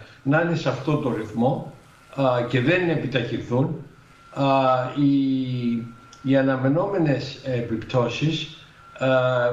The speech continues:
περνάνε στην περιοχή των, α, των γεγονότων και των συμβάντων, α, που είναι μη αναστρέψιμο. Αυτός είναι ο μεγάλος κίνδυνος,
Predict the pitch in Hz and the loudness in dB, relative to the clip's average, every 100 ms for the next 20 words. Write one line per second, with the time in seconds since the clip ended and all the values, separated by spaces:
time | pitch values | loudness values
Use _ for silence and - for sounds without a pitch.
0 | 123 - - - - 135 156 180 190 - | -4 -12 -20 -12 0 0 2 -2 -2 -2
1 | 160 151 131 131 127 127 123 - 175 175 | 2 2 2 0 0 0 -2 0 0 0
2 | - - 151 139 131 120 110 - - - | -8 -4 0 2 2 0 -4 -8 -20 -20
3 | - - - 127 120 117 110 104 104 113 | -20 -16 -4 -2 2 2 2 0 -2 -8
4 | - - - - 131 120 117 110 117 117 | -16 -20 -20 -4 2 2 2 0 0 2
5 | 127 156 151 120 110 123 113 117 110 - | 4 2 2 -2 -2 -4 -2 -4 -4 -6
6 | 110 120 117 110 131 - - - - - | -4 0 0 2 0 0 -6 -16 -20 -16
7 | - 135 117 143 175 175 151 160 175 156 | -6 -4 0 2 2 2 2 2 2 0
8 | 135 - 117 - - - - - - - | -2 -4 -4 -4 -8 -12 -16 -20 -20 -20
9 | - - 123 170 156 160 139 120 110 107 | -16 -10 -4 0 2 2 2 0 -2 -2
10 | 95 92 90 87 92 143 - | -4 -8 -10 -8 -4 -2 -4